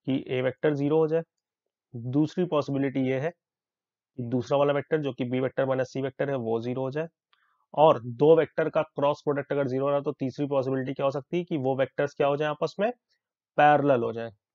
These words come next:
तो ए वेक्टर may be parallel to B vector minus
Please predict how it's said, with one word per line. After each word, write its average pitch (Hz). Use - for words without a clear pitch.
तो 131
ए 147
वेक्टर 180
may 127
be 131
parallel 123
to 175
B 120
vector 123
minus 127